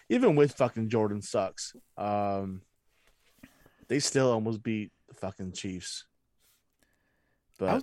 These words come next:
Speaker 1: fuck, they just can't do it. There was
Speaker 2: I'm gonna
Speaker 1: fucking
Speaker 2: take
Speaker 1: too
Speaker 2: the
Speaker 1: many mistakes.
Speaker 2: I'm gonna take the Bills also and, and just right the ship with, uh, I think all of the favorite teams that lost last week will, will turn it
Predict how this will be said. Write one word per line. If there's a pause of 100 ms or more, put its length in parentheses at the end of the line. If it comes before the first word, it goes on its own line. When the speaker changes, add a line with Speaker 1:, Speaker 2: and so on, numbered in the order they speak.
(100)
Speaker 1:
fuck,
they
just
can't
do
it. (760)
There
was
Speaker 2:
I'm
gonna
Speaker 1:
fucking
Speaker 2:
take
Speaker 1:
too
Speaker 2:
the
Speaker 1:
many
mistakes. (100)
Speaker 2:
I'm
gonna
take
the
Bills
also
and,
and
just
right
the
ship
with,
uh, (420)
I
think
all
of
the
favorite
teams
that
lost
last
week
will,
will
turn
it